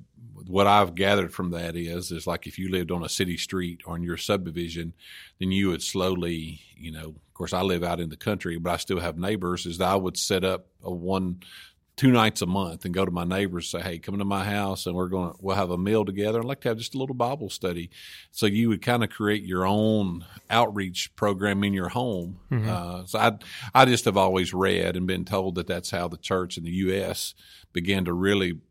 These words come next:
Speaker 1: explode in the forties and fifties, as you hear, like Joe said, you had team members or the body who didn't put it all on the preacher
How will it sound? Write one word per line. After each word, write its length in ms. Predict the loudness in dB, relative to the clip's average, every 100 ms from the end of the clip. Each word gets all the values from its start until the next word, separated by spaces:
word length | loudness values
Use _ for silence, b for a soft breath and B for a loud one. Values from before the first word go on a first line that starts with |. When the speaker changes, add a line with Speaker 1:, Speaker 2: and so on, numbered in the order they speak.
| _ _ -14
Speaker 1:
explode 640 | -12 -2 2 4 2 0
in 80 | -6
the 60 |
forties 460 | -4 -2 0 -2 -6
and 120 | -6
fifties, 400 | -4 -4 -4 -6
as 120 | -6 -2
you 80 |
hear, 120 | -2 -2
like 200 | -4 -4
Joe 220 | -2 -2
said, 200 | -2 -4
you 120 | 0
had 340 | 4 4 2 -4 B B B B _
team 340 | 6 8 8
members 560 | 6 6 6 6 2 -2
or 180 | 0 0
the 100 | 2
body 600 | 4 6 4 2 -4 -8 -16 _
who 560 | 0 0 0 -2 -4 -10 -18 _ _ -6
didn't 300 | -2 -2 -2
put 140 | -2
it 80 | 0
all 240 | 0 2
on 100 | 0
the 80 | -2
preacher 520 | -2 -2 -2 -6 -8